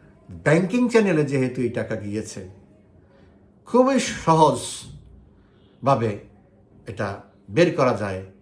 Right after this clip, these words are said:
কে কব-, কোন ব্যাংকের through-তে সুইস ব্যাংকে টাকা পাঠিয়ে। সুইস ব্যাংক তো একটা ব্যাংক না, সেখানে সুইজারল্যান্ড যত ব্যাংক আছে সব, সবগুলোকে মিলেই সুইস ব্যাংক বলে। যে কেউ যে কোনো ব্যাংকে অ্যাকাউন্ট করতে পারে।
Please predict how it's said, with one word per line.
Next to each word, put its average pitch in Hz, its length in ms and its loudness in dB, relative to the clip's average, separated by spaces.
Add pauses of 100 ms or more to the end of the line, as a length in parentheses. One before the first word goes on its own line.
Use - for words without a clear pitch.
(680)
কে 196 240 4
কব-, 135 220 4
কোন 131 500 -4
ব্যাংকের 113 380 -6
through-তে 104 380 -8
সুইস 156 340 2
ব্যাংকে 110 280 -4
টাকা 110 240 -8
পাঠিয়ে। 95 280 -10
সুইস 123 280 -6
ব্যাংক 147 220 -4
তো 170 140 -2
একটা 165 300 -4
ব্যাংক 95 300 -8
না, 95 120 -12
সেখানে 170 400 -8 (400)
সুইজারল্যান্ড 151 600 -2
যত 135 240 0
ব্যাংক 160 340 -2
আছে 196 280 -4 (500)
সব, - 420 -4
সবগুলোকে 175 560 0
মিলেই 165 400 2
সুইস 127 340 -4
ব্যাংক 117 220 -2
বলে। 104 220 -8
যে 202 160 0
কেউ 349 180 0
যে 190 140 -4
কোনো 175 180 -2
ব্যাংকে 123 400 -2
অ্যাকাউন্ট 107 380 -4
করতে 110 260 -10
পারে। 92 300 -14